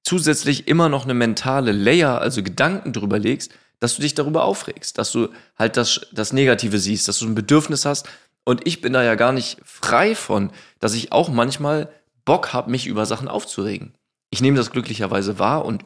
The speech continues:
übe immer in diesen Momenten, das loszulassen. Aber dieses auch, was Menschen haben, wenn sie gerne so, so tratschen und so Gossip,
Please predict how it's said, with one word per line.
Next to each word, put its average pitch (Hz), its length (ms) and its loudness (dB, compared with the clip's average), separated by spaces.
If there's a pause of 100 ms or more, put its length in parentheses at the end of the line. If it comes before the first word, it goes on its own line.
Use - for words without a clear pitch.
übe 175 400 2 (200)
immer 135 260 4
in 113 80 0
diesen 110 220 -4
Momenten, 110 440 -2 (300)
das - 220 -4
loszulassen. 113 880 0 (420)
Aber 131 160 2
dieses 139 540 -2
auch, 127 220 0 (100)
was 113 260 0
Menschen 123 340 0
haben, 113 220 0
wenn 107 140 0
sie 104 100 0
gerne 110 260 2
so, 104 380 0
so 104 140 -2
tratschen 117 680 -2
und 95 160 -6
so 104 140 -2
Gossip, 117 560 0